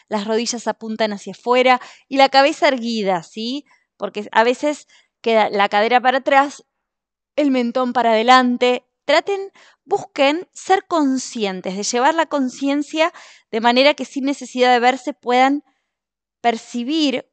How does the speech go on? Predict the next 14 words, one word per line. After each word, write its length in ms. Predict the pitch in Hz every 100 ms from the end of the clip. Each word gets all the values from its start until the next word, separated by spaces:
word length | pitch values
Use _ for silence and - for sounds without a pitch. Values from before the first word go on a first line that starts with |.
| _
cómo 360 | - 277 262 277
está 280 | - 226
el 140 | 208 208
cuerpo. 580 | 202 175 175 180 170 - _ -
Eso 260 | 302 -
con 180 | - 269
la 100 | 240
observación 1000 | 220 - 240 208 196 - 262 277 294 302
y 60 | 214
con 180 | 196 185
la 100 | 175
práctica 520 | 240 262 - 254 226
de 120 | 214
yoga 380 | 220 226 233